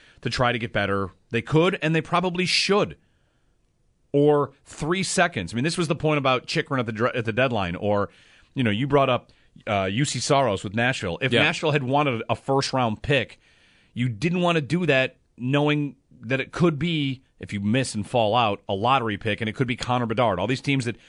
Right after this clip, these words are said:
Speaker 1: lottery protect their picks.
Speaker 2: Yep.
Speaker 1: They are,
Speaker 2: Everybody.
Speaker 1: Yeah.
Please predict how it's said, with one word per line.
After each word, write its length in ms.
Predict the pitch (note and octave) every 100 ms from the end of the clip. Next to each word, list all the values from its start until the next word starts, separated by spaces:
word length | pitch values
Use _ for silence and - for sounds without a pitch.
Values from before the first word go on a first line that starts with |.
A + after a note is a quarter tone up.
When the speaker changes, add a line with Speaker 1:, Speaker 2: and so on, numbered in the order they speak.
| - _
Speaker 1:
lottery 360 | G2 A#2+ C3 B2+
protect 360 | - A#2 B2 -
their 120 | F#2+
picks. 520 | - A#2+ - - - _ _
Speaker 2:
Yep. 260 | A2 A2 - _ _ _ _ _ _ _ _ _ _ _ _ _ _ _ _
Speaker 1:
They 120 | G2
are, 80 | G2+
Speaker 2:
Everybody. 440 | D3+ C#3+ F2+ E2 E2
Speaker 1:
Yeah. 220 | G#2+ D2+